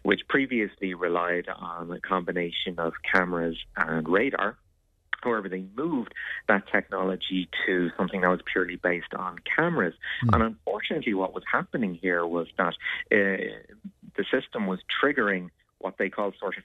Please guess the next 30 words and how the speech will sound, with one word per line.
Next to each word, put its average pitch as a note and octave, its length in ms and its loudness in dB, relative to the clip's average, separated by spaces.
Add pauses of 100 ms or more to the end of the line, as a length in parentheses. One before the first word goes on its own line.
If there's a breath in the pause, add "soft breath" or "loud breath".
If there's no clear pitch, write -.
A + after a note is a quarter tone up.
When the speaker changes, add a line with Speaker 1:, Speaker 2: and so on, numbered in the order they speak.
(120)
Speaker 1:
phantom G#2+ 440 -2
braking. F#2 520 0 (140)
So F#2 320 0
the G2+ 140 2
automatic G#2 720 -2
braking F#2 440 0
system F#2 340 -4
would F2 220 -6
kick - 200 2
in F#2+ 280 0 (420 loud breath)
for F2+ 200 2 (260)
apparently G2 400 -2
no F#2 180 0
reason, G2 420 -2
and F2 120 -8
the - 60 -20
cars F2+ 380 2
would F#2 100 -2
start F2+ 300 2 (400 loud breath)
you G2 80 0
know, F2+ 160 -2 (140)
slowing, F#2+ 580 -2
uh, G2 560 0 (200)
for, F2+ 300 0
for, F2 180 -2 (200)
you - 40 -6
know, E2+ 120 -8 (340 loud breath)
eff-, - 240 6
effectively, F#2+ 880 0
uh, - 360 2